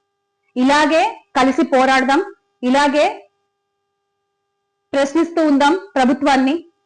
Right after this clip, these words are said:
మనకి జరగాల్సిన న్యాయం, మన హక్కు, దాన్ని మనం జరిపించుకుందాం. కార్పొరేట్ కూటమి నాయకులారా,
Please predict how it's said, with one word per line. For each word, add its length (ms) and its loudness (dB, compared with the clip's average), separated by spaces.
మనకి 220 -2
జరగాల్సిన 640 0
న్యాయం, 560 0
మన 180 0
హక్కు, 640 -4
దాన్ని 220 -2
మనం 220 -4
జరిపించుకుందాం. 600 -10
కార్పొరేట్ 560 0
కూటమి 340 -2
నాయకులారా, 680 0